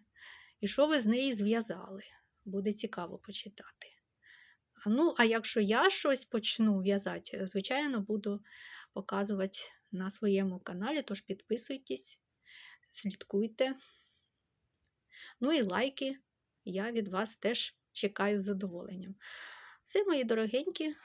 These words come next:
сьогодні просто розпаковка,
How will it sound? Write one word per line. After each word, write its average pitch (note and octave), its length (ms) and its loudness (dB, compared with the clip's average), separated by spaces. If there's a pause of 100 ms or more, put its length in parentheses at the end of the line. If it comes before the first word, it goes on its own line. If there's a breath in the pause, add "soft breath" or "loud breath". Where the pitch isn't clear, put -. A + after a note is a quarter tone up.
(480 soft breath)
сьогодні B3 580 4 (200)
просто A3 360 4
розпаковка, C#4 800 2